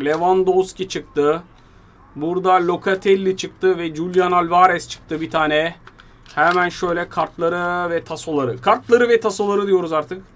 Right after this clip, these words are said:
Güzel olmuş ya. Kim düşünmüşse iyi düşünmüş. Bir taso eksik mi diyecektim. Araya kaynamış. Şöyle Koulibaly çıktı arkadaşlar. Bakayım burada kim çıkıyor? Tomori çıktı. Burada Muleka çıktı arkadaşlar. Bakalım buradan kim çıkıyor?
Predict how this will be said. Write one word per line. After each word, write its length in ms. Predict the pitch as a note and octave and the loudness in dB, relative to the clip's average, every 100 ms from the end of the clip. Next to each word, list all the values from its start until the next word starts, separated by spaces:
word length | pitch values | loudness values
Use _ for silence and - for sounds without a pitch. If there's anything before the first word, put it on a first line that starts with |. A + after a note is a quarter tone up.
| - - - - | -20 -20 -20 -12
Güzel 280 | D3 F3 B3+ | -6 2 4
olmuş 320 | B3 E3 B2 | 4 2 -2
ya. 180 | C#3+ D3 | -4 -4
Kim 220 | - G3+ | -4 -4
düşünmüşse 440 | G3 F#3 G3+ - D#3 | -4 -6 -10 -8 -8
iyi 180 | F3 | -8
düşünmüş. 400 | F3 - D3 F#3 | -10 -6 -6 -6
Bir 80 | D3+ | -12
taso 280 | C#3 D#3 E3 | -10 -10 -8
eksik 320 | D3+ - F#3+ | -10 -12 -10
mi 80 | D3+ | -10
diyecektim. 380 | B2+ B2 B2 G2 | -6 -8 -8 -8
Araya 300 | B2 B2+ C#3 | -6 -6 -8
kaynamış. 440 | B2+ A2+ G#2+ - _ - - - _ - _ - | -10 -10 -12 -18 _ -20 -20 -20 _ -20 _ -20
Şöyle 420 | - F#3+ G#3 G3 | -2 0 0 -4
Koulibaly 640 | - G3 A3 A3 A3+ A3+ | 6 6 6 6 6 6
çıktı 320 | G3 F#3+ - | -6 -8 0
arkadaşlar. 680 | D#3+ D#3 D#3 D3 B2 F#3 G3+ - - - - _ _ - | 0 2 -2 -4 -4 0 0 -2 -20 -20 -20 _ _ -6
Bakayım 360 | D#3+ - G#3+ G3 | -6 -4 -4 -2
burada 260 | G3 G#3+ | 0 0
kim 200 | G3+ A3 | -2 -6
çıkıyor? 400 | F#3+ - F3+ G3 G3 | -6 -4 0 0 -2
Tomori 560 | F#3+ G3 G#3 A3 G#3 F#3+ | 2 2 8 6 6 0
çıktı. 520 | D3 B2 D#3+ F#3+ G#3 - - - _ - - | -10 -8 -4 -4 -4 -14 -20 -20 _ -20 -12
Burada 440 | D3 F#3 G3 G#3 | -2 0 4 4
Muleka 680 | G3+ F3+ F3+ G#3+ A3 G#3+ F#3+ | 4 2 4 4 4 0 -2
çıktı 360 | - D3 - | -4 -8 -2
arkadaşlar. 680 | C#3 B2+ C3+ B2+ B2 G3 F#3+ | 0 0 -4 -4 -2 -2 -2
Bakalım 440 | F3+ F#3 G3+ G3+ G3 | -4 -4 -4 -2 2
buradan 360 | F#3+ G3 G#3 | 2 2 -2
kim 220 | G3+ G#3+ F#3+ | -4 -10 -10
çıkıyor? 520 | - E3 E3+ G#3 | -10 -4 0 0